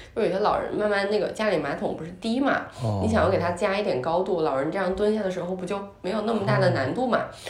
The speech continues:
Speaker 1: 它是架在你原来那个马桶上面悬空，在旁边有一个，呃，支撑的扶手，这样的话你再把这个东西就，就推到那个原来的马桶上面，然后你坐下的时候就，
Speaker 2: 嗯。
Speaker 1: 哎，然后一扶，然后起来的时候一支撑。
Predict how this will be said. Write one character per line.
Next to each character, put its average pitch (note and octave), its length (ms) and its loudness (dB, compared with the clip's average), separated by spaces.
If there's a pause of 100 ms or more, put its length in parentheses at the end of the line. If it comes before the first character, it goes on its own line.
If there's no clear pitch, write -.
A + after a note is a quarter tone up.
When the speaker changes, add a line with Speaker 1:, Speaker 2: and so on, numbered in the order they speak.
(160)
Speaker 1:
它 A#3 160 -2
是 A#3 200 0
架 C4 320 2
在 F3+ 180 0
你 D#3+ 140 0
原 C#3+ 180 0
来 F3+ 100 0
那 F#3 80 0
个 F#3 80 0
马 E3 180 -4
桶 G3+ 280 -2
上 C4+ 280 0
面 - 200 -2
悬 D#3+ 240 -4
空， G#3+ 260 0 (240)
在 G#3+ 120 4
旁 E3 260 -2
边 F#3 140 4
有 E3+ 100 4
一 - 80 -4
个， C#3 180 -4
呃， D#3+ 140 -2
支 G3+ 160 -6
撑 F#3+ 200 -2
的 F3+ 80 -2
扶 - 160 -4
手， - 160 -2 (360)
这 A3 100 0
样 G3 80 4
的 F3+ 80 4
话 F3 180 -2
你 D3 160 -2
再 C#3 380 -6
把 C3+ 120 -4
这 - 120 -2
个 A3+ 100 4
东 D#3+ 220 4
西 D#3 80 -4
就， D#3 100 -4 (200)
就 - 140 -10
推 C4 300 -2
到 F#3 220 2
那 C#3 60 -4
个 B2+ 80 -2
原 B2+ 160 0
来 D3 100 0
的 D#3 80 -2
马 C#3 160 -6
桶 A#2+ 180 -4
上 E3+ 220 -4
面， B2 140 -8 (320)
然 - 100 -4
后 - 60 0
你 F#2+ 80 0
坐 F#3 180 4
下 E3 100 -2
的 C#3 80 -2
时 C3+ 120 -6
候 C3+ 160 -8
就， D#3 140 -2
Speaker 2:
嗯。 - 40 -8
Speaker 1:
哎， F3 160 0 (180)
然 C3 140 -4
后 B2+ 80 -6
一 E3 80 -8
扶， C#3+ 400 -6
然 C#3+ 100 -10
后 D#3+ 60 -10
起 D#3 180 -8
来 A2+ 100 -4
的 F#2+ 40 -4
时 - 100 -12
候 C#3+ 60 -10
一 C#3 60 -8
支 C#3+ 160 -8
撑。 C#3+ 200 -10